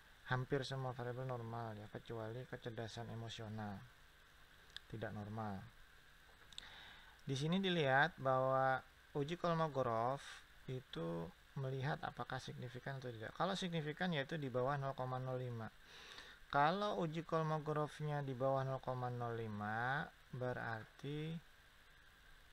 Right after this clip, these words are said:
Kolmogorovnya signifikan, tetapi kesimpulannya tidak normal, seperti kecerdasan emosional.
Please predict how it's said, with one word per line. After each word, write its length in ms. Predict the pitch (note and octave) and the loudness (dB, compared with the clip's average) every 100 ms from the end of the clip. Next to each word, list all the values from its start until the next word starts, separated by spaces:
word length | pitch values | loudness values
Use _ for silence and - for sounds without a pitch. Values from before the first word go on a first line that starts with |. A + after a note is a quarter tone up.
| - - - - | -20 -20 -12 -4
Kolmogorovnya 640 | B2+ B2 A#2+ A#2+ B2+ C#3 | -2 -2 -2 -4 -4 -8
signifikan, 800 | C3 B2 A2 A2+ C3 D#3+ F3+ E3+ - | -8 -8 -8 -6 -4 -2 -4 -6 2
tetapi 800 | C3+ C3 A#2 A2 - D3+ E3+ F3+ D#3+ - - - - - - - - | 2 4 2 2 -2 -2 -2 -2 -6 -10 -20 -20 -20 -20 -20 -20 -8
kesimpulannya 640 | A#2+ A#2+ A#2+ A2+ G#2+ C3 | -4 -4 -4 -4 -4 -6
tidak 320 | B2+ G#2+ - | -6 -4 -4
normal, 480 | A#2 G#2+ A2 G2 - - | -4 -6 -6 -8 -10 -12
seperti 560 | A2+ A2+ - D3 D3+ | -6 -6 -4 -4 -4
kecerdasan 480 | - C3+ A#2 A2+ A#2 | -6 -6 -4 -4 -6
emosional. 560 | A#2 A2+ A2+ G#2+ G#2+ | -6 -8 -8 -8 -8